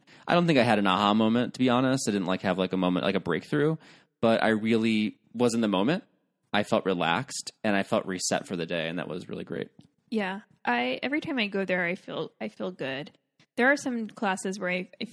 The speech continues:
Speaker 2: feel like I take more away than others. I do like guided meditation that focuses on healing if it's not too overwrought, like I had mentioned.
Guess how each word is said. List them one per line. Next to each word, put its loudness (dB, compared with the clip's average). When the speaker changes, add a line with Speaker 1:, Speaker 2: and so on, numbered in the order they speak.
Speaker 2:
feel -2
like 0
I -8
take -8
more -4
away -2
than -8
others. -4
I 0
do -4
like -2
guided 0
meditation -4
that -10
focuses -6
on -6
healing -6
if -2
it's -6
not -4
too -4
overwrought, -6
like -10
I -12
had -10
mentioned. -10